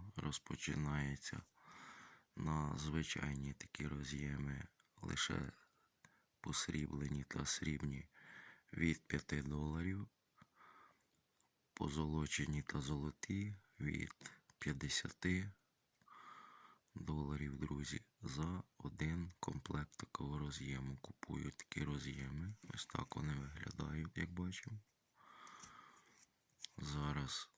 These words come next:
я його розкрию, подивимося на контакти всередині, щоб бачити,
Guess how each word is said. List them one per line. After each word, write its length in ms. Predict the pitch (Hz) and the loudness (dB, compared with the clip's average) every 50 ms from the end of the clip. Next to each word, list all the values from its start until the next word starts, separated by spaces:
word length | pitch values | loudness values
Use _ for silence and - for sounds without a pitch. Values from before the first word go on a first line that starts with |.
| _ - - | _ -6 -2
я 140 | 147 143 143 | -2 0 0
його 280 | 139 143 139 139 143 | 2 0 0 0 0
розкрию, 680 | - 143 - - - - - - 92 98 104 107 107 - - - | 0 -2 -2 -4 -4 -4 -2 0 0 0 0 0 -2 -4 -6 -8
подивимося 960 | - - - - 73 69 69 69 69 69 69 69 67 - - - - - 65 - - _ _ _ _ _ - - - - - - - - - - - _ _ - | -8 -6 -2 0 2 2 2 2 2 2 2 2 0 -2 -2 -2 -4 -6 -6 -8 -12 _ _ _ _ _ -20 -20 -20 -20 -18 -18 -18 -18 -20 -20 -20 _ _ -4
на 100 | - 73 | -4 -2
контакти 640 | - - - 65 65 - 71 69 67 - - - - | -2 0 -2 0 2 2 2 2 0 -2 -4 -6 -4
всередині, 840 | - - - - - - 78 85 90 92 92 92 95 95 92 98 101 - _ _ _ _ _ _ _ _ _ - | -4 -4 -4 -2 -2 0 0 0 0 0 0 0 0 0 -2 -2 -6 -10 _ _ _ _ _ _ _ _ _ -10
щоб 380 | - - - - - - - - - - - - _ - - - - - - - - _ _ _ - | -8 -6 -6 -6 -6 -6 -8 -10 -14 -20 -20 -20 _ -20 -20 -20 -20 -20 -20 -20 -20 _ _ _ -6
бачити, 760 | - 69 73 80 - - 104 - - - 85 85 90 95 | -4 -4 -2 -2 -4 -4 -6 -6 -6 -4 -2 -2 -2 -4